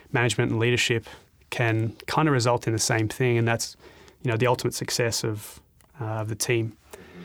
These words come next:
Um, but, uh, yeah, I, I mean, there's, there's probably an equal amount of similarities and an equal amount of differences between the two, and, and I'm not sure there's a right way and a wrong way. I think it's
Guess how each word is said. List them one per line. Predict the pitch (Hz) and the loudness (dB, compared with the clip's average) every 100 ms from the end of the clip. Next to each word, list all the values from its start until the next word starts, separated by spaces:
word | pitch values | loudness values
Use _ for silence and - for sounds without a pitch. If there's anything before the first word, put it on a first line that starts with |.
| - - - | -20 -20 -8
Um, | 123 110 113 113 113 - - _ _ _ - - | -4 0 0 0 -2 -6 -12 _ _ _ -20 -4
but, | - 117 - | 0 2 0
uh, | 123 113 110 | 0 2 2
yeah, | 156 127 123 | 4 2 2
I, | 135 135 135 | -2 -4 0
I | |
mean, | 123 117 113 - - - - - - - - - 151 | 2 2 0 -6 -20 -20 -20 -20 -14 -14 -14 -18 -2
there's, | 139 123 113 - | 2 2 2 0
there's | 131 120 104 | 2 2 0
probably | - 190 170 143 127 | 0 2 4 4 4
an | 123 | 4
equal | - 131 | 2 2
amount | 117 113 113 | 2 2 2
of | |
similarities | - 120 113 120 135 | 2 2 2 2 0
and | 117 | 0
an | 107 | 0
equal | 110 117 | -2 -2
amount | 107 104 | -2 0
of | 104 | -2
differences | 117 - 113 113 | -2 -2 -2 -2
between | 104 117 127 113 | -6 -4 0 0
the | 107 | 0
two, | - 123 113 | -2 0 2
and, | 107 - | 0 0
and | 131 143 | 0 2
I'm | 139 | 2
not | 139 | 2
sure | - 127 123 113 - - - - - - - - | 2 2 2 0 -6 -20 -20 -20 -20 -20 -10 -2
there's | 123 | 2
a | 120 | 4
right | 117 120 | 4 4
way | 131 | 4
and | 113 | 4
a | |
wrong | 117 117 123 | 4 4 4
way. | 156 175 - - | 2 0 -4 -2
I | 127 | -2
think | - 113 | 0 0
it's | 113 - | 0 -4